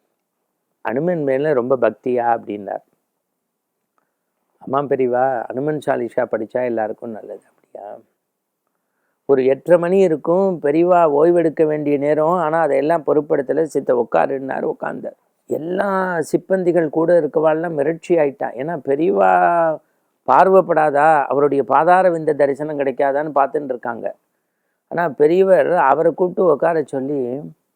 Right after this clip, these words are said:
"அனுமன் பத்தி உனக்கு என்னென்னலாம் தெரியும்?" அப்படின்னா. "இல்ல பெரியவா, நான் அனுமர் பக்தர். சனிக்கிழமை சனிக்கிழமை ஆஞ்சநேயர் கோவில் போவேன்,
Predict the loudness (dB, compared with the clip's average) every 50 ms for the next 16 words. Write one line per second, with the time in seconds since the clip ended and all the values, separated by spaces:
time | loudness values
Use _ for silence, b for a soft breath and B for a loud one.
0 | _ _ _ _ _ _ _ _ _ _ _ _ _ _ _ _ _ _ _ -6
1 | -4 0 0 2 2 2 0 0 0 0 0 -2 -4 -2 0 0 0 0 0 -2
2 | 0 0 0 0 0 -4 -4 -2 -2 -2 0 0 -2 -2 -2 -4 -4 -2 -2 -4
3 | -4 -4 -6 -6 -6 -6 -8 -8 -8 -12 -14 -18 _ _ _ _ _ _ _ _
4 | -8 -6 -6 -4 -4 -4 -4 -4 -4 -2 -4 -4 -4 -6 -8 -10 -12 -12 -10 -6
5 | -4 0 0 0 0 0 -2 -4 -4 -2 0 0 0 0 -4 _ _ _ _ _
6 | _ _ _ _ _ _ _ _ -6 -6 -2 0 0 0 0 -2 -4 -6 -4 -4
7 | -2 -2 -2 -2 -2 -2 -2 -4 -2 -4 -4 -4 -2 -4 -4 -2 -2 -2 -2 -2
8 | -4 -4 -4 -4 -4 -4 -6 -8 -8